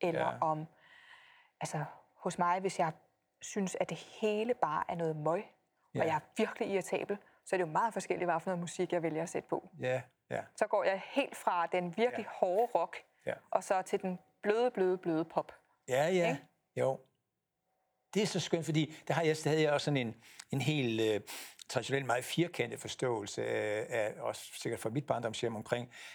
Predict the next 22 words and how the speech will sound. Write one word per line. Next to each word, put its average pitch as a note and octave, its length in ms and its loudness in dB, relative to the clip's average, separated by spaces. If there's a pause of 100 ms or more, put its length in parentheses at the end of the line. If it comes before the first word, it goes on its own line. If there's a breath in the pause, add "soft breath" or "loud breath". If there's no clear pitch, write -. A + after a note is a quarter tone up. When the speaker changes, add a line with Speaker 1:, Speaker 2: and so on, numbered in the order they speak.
(100)
Speaker 2:
altså, A2+ 280 0
at A#2+ 200 2
enten D3 280 0
var A#2+ 120 4
man A#2 180 0
til A2+ 240 -4
dansk F3 320 -4
pop, C3+ 300 -2
eller B2 140 4
også C3+ 220 0
var B2 40 2
man A#2 160 -6
til B2 360 0 (260 loud breath)
klassisk, B2+ 580 -2
og - 160 2
hende, B2 180 0
den C3 120 0
der B2+ 140 4
skrålhals, A#2+ 840 0
og - 100 -12
sådan A2+ 120 -8
noget, - 220 -12